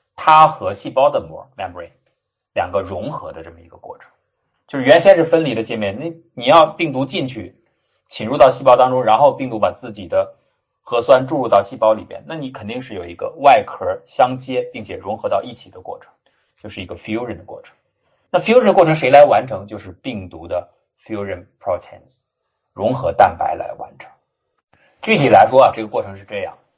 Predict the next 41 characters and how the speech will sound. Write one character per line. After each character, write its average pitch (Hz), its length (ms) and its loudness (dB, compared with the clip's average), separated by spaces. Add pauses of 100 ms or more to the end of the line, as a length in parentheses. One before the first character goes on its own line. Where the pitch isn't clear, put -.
(400)
病 170 220 -6
毒 127 140 -6
颗 156 220 4
粒 160 160 -4
到 117 240 4
处 120 180 -12
乱 110 380 0
转 135 180 0 (640)
啊， 117 180 -12
它 135 120 -2
突 151 160 -4
然 120 180 4
碰 135 180 -10
到 101 160 2
了 85 80 -8
一 87 100 -12
个 - 220 0
细 - 160 -10
胞， 101 360 -2
如 127 320 2
果 - 480 -2 (100)
这 151 180 -4
个 120 200 2 (120)
病 170 300 -6
毒 113 260 -6
表 90 260 -2
面 107 280 -4
的 90 220 -4 (540)
融 131 140 -6
合 160 120 -2
蛋 147 200 6
白 82 260 -4
恰 147 380 0
好 92 260 -2
能 101 160 -10
够 123 140 -6
跟 135 160 -2
这 143 100 -10
个 123 120 -10
细 - 340 -6
胞 156 340 2